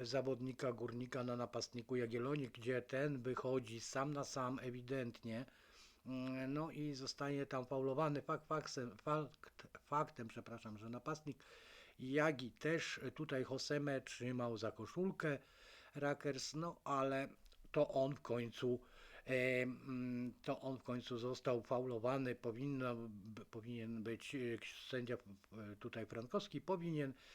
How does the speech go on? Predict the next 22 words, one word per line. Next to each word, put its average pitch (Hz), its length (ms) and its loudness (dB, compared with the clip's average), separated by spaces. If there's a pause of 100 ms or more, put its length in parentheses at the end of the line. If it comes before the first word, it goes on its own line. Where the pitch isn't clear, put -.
(300)
gwizdnąć, 131 840 0
e, 127 40 -4 (400)
rzut 156 260 0
wolny 165 400 4
dla 151 200 4
drużyny 143 560 2
z 110 60 -6
Białegostoku. 139 960 2 (540)
No 160 380 4 (100)
i, 139 440 -2 (440)
e, 120 40 -6
też, - 500 0
e, 147 80 4 (720)
dać 117 380 -2
Hosemie 120 500 2
tutaj 117 440 -2
ewidentną 117 800 0 (140)
czerwoną 110 520 0
kartkę. 135 600 0 (480)
Tego 175 360 6
nie 160 340 2
zrobił. 170 760 4